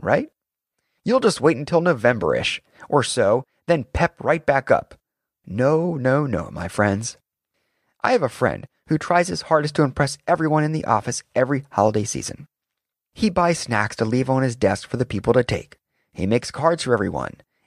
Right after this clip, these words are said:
and even offers to buy coffee for a coworker from time to time.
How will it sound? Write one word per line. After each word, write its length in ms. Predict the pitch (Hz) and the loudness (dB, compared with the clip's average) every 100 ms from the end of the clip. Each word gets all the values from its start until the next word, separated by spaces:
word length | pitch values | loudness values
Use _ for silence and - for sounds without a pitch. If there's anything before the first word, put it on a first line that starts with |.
| _ | _
and 120 | 117 - | -8 -2
even 320 | 165 185 190 - | 0 2 0 2
offers 380 | 143 147 160 - | 2 2 -2 -2
to 80 | |
buy 220 | 156 143 143 | -2 0 0
coffee 360 | 147 143 156 | 0 0 0
for 220 | 151 170 | 0 2
a 40 | 170 | 2
coworker 600 | - 127 113 110 110 113 - | 2 4 4 2 0 0 0
from 200 | 139 131 | -2 0
time 260 | 107 95 | -2 -2
to 60 | 95 | -4
time. 360 | 90 85 - | -8 -12 -16